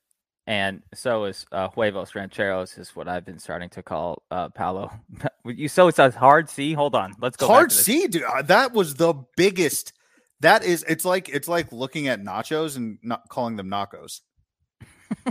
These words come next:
Speaker 1: Yeah, no, I, I, I can't, still can't. I've been watching this guy for, you know, years, and especially now leading up to the season. And I still, yeah, uh, Rancho Bandero, uh, Rancho Bernardo for those Southern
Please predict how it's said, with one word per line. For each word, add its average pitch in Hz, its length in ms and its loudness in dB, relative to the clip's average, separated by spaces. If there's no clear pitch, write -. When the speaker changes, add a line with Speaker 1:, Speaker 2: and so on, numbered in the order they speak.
Speaker 1:
Yeah, 120 300 4
no, 117 160 2
I, 113 280 4
I, 123 260 6
I 117 120 4
can't, 117 260 -4
still 139 220 -2
can't. 113 260 -4
I've 110 220 -2
been 107 240 -12
watching 113 340 0
this 95 120 -16
guy 95 200 -8
for, - 400 -18
you 104 80 -12
know, 92 140 -12
years, 107 520 -4
and 98 240 -12
especially 107 400 -6
now 101 180 -2
leading 104 280 -4
up 101 140 -6
to 104 80 -8
the 90 100 -14
season. 98 480 -8
And 101 100 2
I 101 60 4
still, 98 520 -2
yeah, 92 300 0
uh, 95 180 -2
Rancho 113 400 -2
Bandero, 104 840 -6
uh, 90 380 -6
Rancho 113 380 -8
Bernardo 107 600 -6
for - 120 -20
those 101 200 -12
Southern 98 340 -8